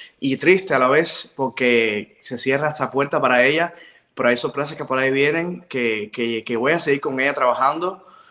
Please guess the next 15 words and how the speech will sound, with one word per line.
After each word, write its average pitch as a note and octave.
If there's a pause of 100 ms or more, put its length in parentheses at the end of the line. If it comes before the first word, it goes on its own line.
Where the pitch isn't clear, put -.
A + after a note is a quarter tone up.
(220)
y, A#2+
y A#2+
de B2+
verdad B2
estoy C#3
súper D3
contento. A2 (160)
Liz B2
ha A#2+
sido B2+
para B2
mí A#2+ (600)
un C3+
gran B2+
sueño. G2+